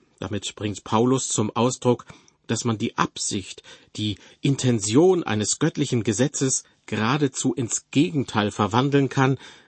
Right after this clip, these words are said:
und sich damit gegen Gottes Barmherzigkeit abschirmen kann. Furchtbar,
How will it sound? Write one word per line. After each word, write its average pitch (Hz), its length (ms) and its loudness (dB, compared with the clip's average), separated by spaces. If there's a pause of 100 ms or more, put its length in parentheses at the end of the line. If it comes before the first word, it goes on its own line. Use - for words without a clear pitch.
(200)
und 156 200 0
sich 131 200 -4
damit 131 420 -2
gegen 117 240 0
Gottes 117 380 -2
Barmherzigkeit 107 880 -4 (100)
abschirmen 98 680 -4
kann. - 240 -10 (1040)
Furchtbar, 107 600 2